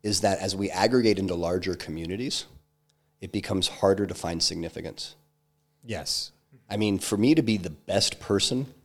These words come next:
Speaker 1: in L A in jiu-jitsu
Speaker 2: Hmm.
Speaker 1: makes me one of the best in the entire planet. For me to be amazingly good at jiu-jitsu in Stanley, Idaho
Speaker 2: Mm-hmm.
Speaker 1: is relatively easy.
Speaker 2: Sure.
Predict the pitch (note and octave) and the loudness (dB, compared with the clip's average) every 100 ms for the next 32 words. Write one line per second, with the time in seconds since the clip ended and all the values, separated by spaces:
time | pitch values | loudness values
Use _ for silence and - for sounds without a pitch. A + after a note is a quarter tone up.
0 | _ F2+ D#2 F2 G2 F#2 F#2+ F2+ E2+ D#2+ | _ -12 -6 0 2 2 0 -2 -4 -6
1 | F2 - D3 G3+ - _ B2+ G2+ E2 F2 | -4 -2 -2 -4 -10 _ -12 -12 -12 -4
2 | G2+ - G2 F#2+ E2+ E2 F2+ - F2+ E2+ | -2 0 0 0 -4 -4 -2 -2 -2 -4
3 | E2 D#2+ D#2 - F#2 E2 - - _ _ | -6 -8 -8 -6 -4 -4 -6 -16 _ _
4 | _ _ _ - G#2 A2+ D#3 C3+ G#2 G2+ | _ _ _ -4 2 6 6 6 2 0
5 | G2 G2+ - - _ _ _ - G2 G2+ | 0 -4 -16 -20 _ _ _ -2 2 6
6 | A#2 A#2+ A2 G2 G2 F#2 E2 F2 F2 F2 | 6 6 6 6 2 0 -4 -6 -6 -2
7 | - A#2 G2+ - - F2+ F2+ E2 D#2+ G2+ | 0 2 0 -2 -4 -2 -2 -4 -2 0
8 | G2+ D3+ - _ G#2 F2+ F2+ F2 F2 F#2+ | 2 0 0 _ -12 -10 -8 -8 -2 0
9 | - E2 D#2+ D#2 D#2+ - - _ _ - | 0 -6 -8 -8 -8 -10 -12 _ _ -12
10 | E2+ F2 | -10 -12